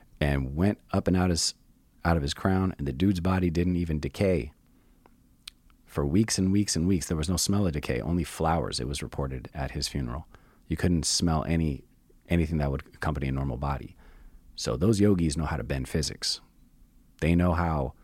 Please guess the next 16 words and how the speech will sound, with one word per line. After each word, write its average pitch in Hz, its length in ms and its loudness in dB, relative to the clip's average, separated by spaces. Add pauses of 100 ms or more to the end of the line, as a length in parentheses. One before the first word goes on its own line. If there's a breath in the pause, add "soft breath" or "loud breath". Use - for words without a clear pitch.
(400 soft breath)
God's 78 320 2
laws 71 300 -2
operate 71 320 -2
on 65 100 -4
a 67 40 -4
much 73 200 -2
deeper 73 220 -4
level. 76 340 -4 (180)
And 82 80 0
I 87 60 2
came 131 160 4
across 110 240 2
this 85 140 -2
quote, 58 360 -2
and 73 140 -6
I, 76 80 -2